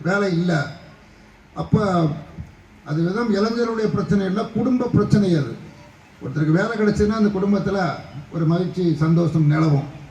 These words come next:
ரெண்டு கோடி பேருக்கு தரேன்னு சொன்னார், இது வரைக்கும் கொடுக்கல. இப்ப இந்த தேர்தல் அறிக்கை இன்றைக்கு அடி-, வெளியிடப்பட்டிருக்கிற தேர்தல் அறிக்கையில இந்த மோடி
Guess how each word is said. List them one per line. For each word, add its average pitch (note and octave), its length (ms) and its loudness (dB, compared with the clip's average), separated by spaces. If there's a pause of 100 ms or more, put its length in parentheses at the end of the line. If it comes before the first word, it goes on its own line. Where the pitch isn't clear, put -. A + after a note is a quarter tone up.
(480)
ரெண்டு F#3 200 4
கோடி G3+ 200 4
பேருக்கு G3+ 380 2
தரேன்னு F#3 340 0
சொன்னார், D#3+ 340 4 (880)
இது D#3 180 4
வரைக்கும் F3 420 0
கொடுக்கல. G3+ 340 0 (920)
இப்ப - 140 2
இந்த E3+ 140 4
தேர்தல் A#3+ 420 2
அறிக்கை G#3+ 240 -2
இன்றைக்கு G3+ 280 4
அடி-, G3 280 2
வெளியிடப்பட்டிருக்கிற G3 760 0 (120)
தேர்தல் G3+ 280 4
அறிக்கையில F#3 300 -2 (120)
இந்த E3 160 2 (100)
மோடி G#3 240 2